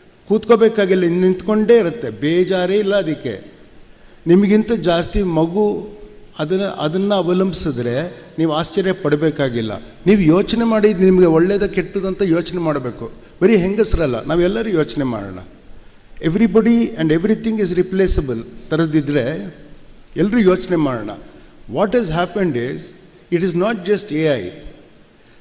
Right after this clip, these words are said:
nanotechnology, biomics, bionics, software two,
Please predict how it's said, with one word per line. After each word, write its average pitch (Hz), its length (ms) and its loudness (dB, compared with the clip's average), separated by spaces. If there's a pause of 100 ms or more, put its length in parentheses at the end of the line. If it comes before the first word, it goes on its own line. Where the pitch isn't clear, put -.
(200)
nanotechnology, 139 1200 -2 (720)
biomics, 160 800 4 (640)
bionics, 165 640 2 (1000)
software 175 520 2 (100)
two, 143 180 0